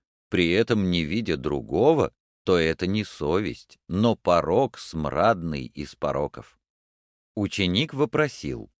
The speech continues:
"Верно ли, что совестливый человек только кажется слабым, а на деле силен?" Учитель сказал:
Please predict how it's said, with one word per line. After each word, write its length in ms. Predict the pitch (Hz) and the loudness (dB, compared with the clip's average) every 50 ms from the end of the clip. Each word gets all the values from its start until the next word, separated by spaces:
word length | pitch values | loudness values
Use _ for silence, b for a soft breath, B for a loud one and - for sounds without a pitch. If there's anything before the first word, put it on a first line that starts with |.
| _ _ _ _ _ _ _ _ _ _ - | _ _ _ _ _ _ _ _ _ _ -8
"Верно 560 | - 80 87 120 170 196 196 170 131 104 90 82 | -8 -6 -2 0 2 2 2 2 2 2 2 0
ли, 320 | 76 76 69 64 58 - | 0 0 -2 -4 -6 -8
что 340 | - - - - 92 85 76 | -12 -14 -8 -2 -2 -2 -2
совестливый 800 | - - 98 117 139 143 139 113 - - 92 90 82 80 80 73 | -2 -2 -2 0 0 0 0 -2 -2 -2 -2 -2 0 0 -2 -2
человек 760 | - - - 76 69 71 69 65 62 69 92 131 - - - _ _ _ _ _ - | -4 -6 -8 -6 -4 -2 -2 -2 0 0 -2 -2 -2 -4 -20 _ _ _ _ _ 0
только 360 | 113 110 104 - - 135 147 | 0 0 0 0 -4 -6 -6
кажется 680 | - - - 175 165 131 78 78 78 - - - 78 73 | -6 -4 -2 0 0 2 0 -2 -6 -6 -6 -8 -8 -6
слабым, 560 | - - 98 98 85 69 64 58 65 64 62 - _ _ - | -6 -4 -2 0 2 2 0 0 -4 -6 -6 -10 _ _ -6
а 100 | - 87 | -4 -2
на 160 | 85 85 82 80 | 0 2 2 0
деле 320 | 67 73 78 78 82 95 | 0 0 0 0 0 0
силен?" 500 | - - 151 165 165 139 78 64 57 - _ _ _ _ _ _ _ _ _ _ _ _ _ _ - | -2 0 -2 0 2 0 0 -2 -6 -12 _ _ _ _ _ _ _ _ _ _ _ _ _ _ -6
Учитель 520 | 87 87 - - 110 123 120 - 147 143 | -6 -6 -4 -2 -4 -4 -2 -2 -4 -4
сказал: 640 | 131 - - - 151 147 110 73 67 64 60 55 - | -4 -10 -8 -4 -4 -4 -2 -2 -4 -4 -4 -8 -10